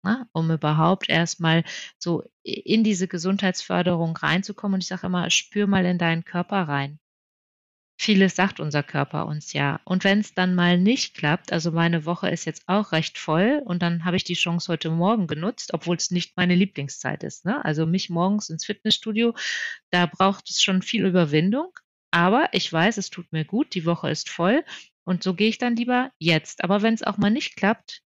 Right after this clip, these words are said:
ja, dann ist es so. Und das in allen Bereichen, ne? Also nicht nur auf die Bewegung, auch auf die Ernährung. Mir ist das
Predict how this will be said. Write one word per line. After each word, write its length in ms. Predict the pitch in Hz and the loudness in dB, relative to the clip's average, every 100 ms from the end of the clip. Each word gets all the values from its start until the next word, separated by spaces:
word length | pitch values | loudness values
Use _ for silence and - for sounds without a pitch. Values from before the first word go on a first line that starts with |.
| - | -2
ja, 80 | 180 | 2
dann 180 | 180 - | 2 0
ist 200 | - 226 | -4 -4
es 160 | - | -8
so. 240 | 143 139 147 _ _ _ _ _ _ _ _ _ - | -6 -6 -8 _ _ _ _ _ _ _ _ _ -4
Und 100 | 170 | 0
das 140 | 185 | 2
in 140 | 202 180 | 0 0
allen 300 | 175 180 170 | 4 4 2
Bereichen, 480 | 147 139 143 - 170 | 0 0 0 -2 -2
ne? 100 | 226 | 0
Also 180 | 165 180 | 0 2
nicht 200 | 196 190 | 0 0
nur 80 | 170 | -4
auf 100 | - | -4
die 100 | 147 | -4
Bewegung, 640 | 156 143 214 214 196 196 | -2 2 2 2 0 0
auch 220 | - 165 | 0 0
auf 140 | 170 - | -2 -4
die 140 | 156 | 0
Ernährung. 560 | 165 165 175 214 175 170 | 0 2 2 2 0 -2
Mir 140 | 175 | -4
ist 140 | - 185 | -4 -4
das 260 | 185 - | -4 -6